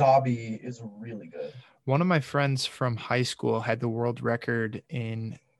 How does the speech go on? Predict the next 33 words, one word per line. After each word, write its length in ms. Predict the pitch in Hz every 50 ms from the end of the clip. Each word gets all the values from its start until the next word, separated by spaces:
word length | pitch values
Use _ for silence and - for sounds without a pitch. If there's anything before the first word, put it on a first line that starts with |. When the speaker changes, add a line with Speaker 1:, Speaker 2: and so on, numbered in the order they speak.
| _ _
Speaker 2:
Shinonuma, 1160 | - - - - - - 131 127 127 123 123 123 123 117 117 120 127 143 160 175 190 190 190 226 -
I 80 | 175
think, 280 | 165 - - 190 190 -
which 160 | 165 139 - -
was 120 | 131 123
a 300 | 123 117 117 113 113 110 - - _
World 240 | 139 127 127 123 123
at 80 | 123 -
War 240 | 113 113 117 117 117
map. 380 | 113 107 104 107 - - _ - _ _
He 120 | - 131 123
had 80 | 120
the 60 | 123
world 220 | 113 120 123 117 120
record 300 | 120 120 - - 180 214
for, 80 | 233
like, 140 | - 113 -
a 40 | 117
Speaker 1:
Really? 60 | 110 127
Speaker 2:
day. 400 | 117 - - - - - - _ _ _ _ _ _ _ _ _ _ _ _ _ _ _ _ _ _ _ _ _ _ _ _ _ _ _ _ _ _ _ _ _ _ _
Speaker 1:
Wait, 280 | 151 180 185 160 147 - _
how 220 | - - - 170 170
Speaker 2:
He 40 | 139
made 160 | 135 135 139
it 60 | 151
Speaker 1:
long 80 | - 143
Speaker 2:
into, 140 | 131 131 127
like, 140 | 127 120 -
Speaker 1:
after 60 | -
Speaker 2:
the 80 | 131 120
Speaker 1:
release? 120 | 117 139
Speaker 2:
three 200 | 139 123 131 123
hundreds 840 | 117 120 120 120 113 - 110 95 90 - - - - - - -